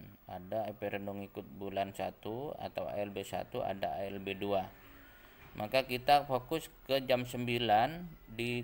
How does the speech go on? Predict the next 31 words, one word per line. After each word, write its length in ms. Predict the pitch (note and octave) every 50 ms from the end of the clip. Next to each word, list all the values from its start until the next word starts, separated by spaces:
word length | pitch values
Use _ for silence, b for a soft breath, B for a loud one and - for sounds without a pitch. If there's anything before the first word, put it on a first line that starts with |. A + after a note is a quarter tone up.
| B2 -
kolom 400 | A#2 A#2 A#2 A#2 A#2+ A#2 A#2+ A#2
kedua, 560 | - B2 A#2+ A#2 A#2 A2 A2 A2 A2+ B2 C3
di 160 | B2+ A#2+ A#2+
s-, 120 | - - -
jam 160 | G#2+ A#2+ A2+
sembilan 400 | A2+ - B2 A2 A2+ A2 A2 G#2+
belas 200 | G#2+ A#2+ C3 C3
maksud 280 | B2+ A2+ - - A2+ G#2
saya, 320 | - G2+ G2+ G#2+ A2+ B2+
di 80 | C3 A#2+ A2+
kolom 240 | A2+ A2 A2 G#2+ G#2+
kedua 560 | - A2 G2 G2 G2 G2+ A2 A#2 C#3 D#3+ - B B B B B B B B - - -
tertulis 760 | A2+ A2 A2+ A#2 - A2 G#2+ G#2 A2+ C3 C#3+ D#3+ D#3+ - - B B B B B B -
lima 320 | A2+ A#2 A#2 A#2 A2+ A2+ A2+
satu 320 | A#2+ A#2 A2 - A#2 A2
derajat, 640 | A#2 G#2 A2 G#2 G#2 G#2+ A#2 C3+ C#3+ C#3+ - - -
tujuh 320 | A2 G#2+ G#2+ G#2+ A2 G#2+
belas 320 | G#2 G#2 G#2+ G#2+ G#2+ A2 - -
menit, 320 | G#2 G2+ G#2+ A#2+ B2+ B2+ B2 -
dua 320 | - G#2+ G#2 G#2 G2+ G2 -
puluh 240 | - G2+ G2+ G2 G2
lima 240 | G2+ F#2+ G2 F#2+
detik. 520 | F#2 F#2 F2+ - - - - F#2+ - - - - - - -
Nah, 160 | G2+ G2+ G2
ini 280 | G2+ G#2 A2+ C3+ C#3 C#3
menjadi 640 | C3+ B2+ G#2+ G2 G2 G2 G#2 A2+ B2 B2 - - - - - - b b b b b b b b b b - -
data 560 | G#2+ G#2 A2 G#2 G#2+ - - C3+ C3 C3 F#2+ D2
A 240 | G#2 G#2 G#2 G2+
L 240 | G2+ A2+ A#2 A2+ A2
B 160 | G#2 A2 A2
satu. 640 | A2 - - G2 F#2+ G2 - - G#2+ G2 F#2 F#2 G2